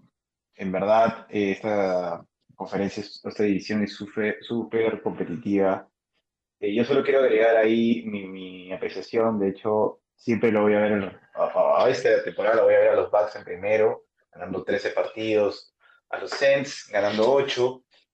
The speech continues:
y ahí entra mi, de repente un poco mi, mi disyuntiva, ¿no? Porque si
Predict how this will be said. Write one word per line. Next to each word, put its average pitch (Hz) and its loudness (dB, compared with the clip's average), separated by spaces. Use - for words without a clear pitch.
y 120 2
ahí 135 4
entra 139 2
mi, 101 2
de 101 -8
repente 107 0
un 117 2
poco 117 2
mi, 110 4
mi 98 -4
disyuntiva, 95 -2
¿no? 104 -2
Porque 98 -4
si 120 2